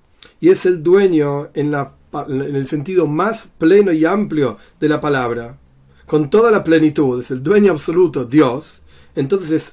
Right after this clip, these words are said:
obvio, subraya el Rebbe, que también el detalle más pequeño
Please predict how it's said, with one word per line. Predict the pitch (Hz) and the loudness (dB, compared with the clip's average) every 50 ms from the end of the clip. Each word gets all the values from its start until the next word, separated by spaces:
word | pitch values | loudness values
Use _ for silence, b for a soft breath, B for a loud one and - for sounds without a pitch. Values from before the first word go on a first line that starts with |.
| _ _ - | _ _ 0
obvio, | - 226 277 285 226 180 165 151 139 123 110 - - _ | 2 2 4 4 2 2 2 2 2 2 0 -6 -14 _
subraya | - - - 156 139 143 151 147 143 147 | -20 -14 -10 -6 -4 -2 -2 -2 -4 -4
el | 147 143 | -4 -2
Rebbe, | 139 135 131 139 151 185 202 208 _ b b b b b b b b | 0 0 0 0 0 -2 -2 -8 _ b b b b b b b b
que | - 165 139 | -8 -8 -6
también | - 151 139 139 139 156 180 196 214 214 208 | -4 -4 -6 -4 0 2 4 4 4 4 2
el | 190 165 156 | 0 -2 -2
detalle | 151 139 143 - 190 196 208 202 202 - 180 165 | -4 -6 -4 -4 -4 -4 -4 -6 -6 -6 -6 -4
más | 156 165 202 247 277 285 - | -2 -2 -2 -2 -2 -2 -4
pequeño | - - 226 220 - 233 254 277 262 233 190 156 143 123 110 | -4 -8 -8 -4 -2 -2 -2 0 0 0 2 0 0 0 -4